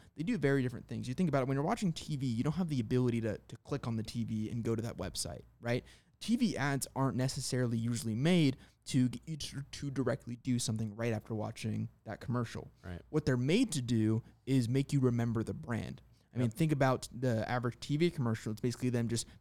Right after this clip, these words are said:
Speaker 1: putting the name in front of you a ton of times over
Speaker 2: Yep.
Speaker 1: and over and over again.
Speaker 2: Yep.
Speaker 1: The whole goal of these Opendoor, uh, T V ads is to tell you what Opendoor is, what it does, how it works, and put their logo in front of you as many times as they can.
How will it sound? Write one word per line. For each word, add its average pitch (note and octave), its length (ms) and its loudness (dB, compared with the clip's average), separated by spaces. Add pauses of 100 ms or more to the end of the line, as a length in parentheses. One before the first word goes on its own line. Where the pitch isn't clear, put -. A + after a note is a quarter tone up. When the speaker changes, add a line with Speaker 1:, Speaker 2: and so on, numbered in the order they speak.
Speaker 1:
putting C#3+ 220 -2
the A#2+ 80 2
name B2 140 0
in A#2 60 -4
front A#2+ 200 -4
of A2+ 100 -2
you A2 120 -2
a G#2+ 40 -6
ton A#2 180 -6
of A2 60 -6
times A2+ 280 -4
over A2+ 120 -6
Speaker 2:
Yep. A#2 80 -4
Speaker 1:
and A2 120 -6
over G#2+ 80 -16
and A#2 100 -4
over A#2+ 200 2
again. G#2 240 -6
Speaker 2:
Yep. G#2+ 120 -12 (280)
Speaker 1:
The A#2 100 4
whole C#3+ 320 2 (260)
goal F#3+ 300 6
of C#3 140 2
these A#2 240 0
Opendoor, A#2+ 640 0 (100)
uh, D2+ 220 -6
T - 180 -12
V F3+ 220 2
ads A#2+ 340 -2
is A#2 120 -6
to A#2+ 60 -10
tell B2+ 220 -2
you A2+ 240 2 (220)
what C3 160 0
Opendoor D#3 440 4
is, G#2+ 340 -4 (300)
what D3 200 0
it B2+ 100 0
does, A2 300 0 (160)
how D#3 200 4
it G2+ 80 2
works, A#2+ 580 0 (100)
and A2+ 240 -2
put - 180 -10
their A#2+ 180 0
logo C3 400 2
in A2+ 120 0
front A#2 200 -2
of A2 60 -6
you A2+ 100 0
as A2+ 120 -4
many A#2 180 -2
times A2+ 260 -6
as A2+ 100 -10
they E2+ 100 -10
can. - 340 -10